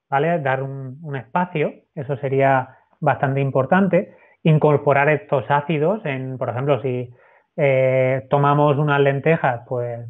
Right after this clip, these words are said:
pues yo qué sé, tomar también una naranja o, o cua-, echarle limón, por ejemplo, algún otro tipo de ácido también como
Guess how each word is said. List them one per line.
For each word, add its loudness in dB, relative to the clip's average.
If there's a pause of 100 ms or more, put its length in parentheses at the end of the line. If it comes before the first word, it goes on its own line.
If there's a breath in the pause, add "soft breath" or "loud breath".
pues -8
yo -4
qué -2
sé, 0 (460)
tomar 0
también -2
una -2
naranja 4
o, -2 (420 soft breath)
o 0
cua-, 2
echarle 0
limón, 2
por 0
ejemplo, 0 (240 soft breath)
algún 0
otro 0
tipo 2
de 4
ácido 2
también -2
como -6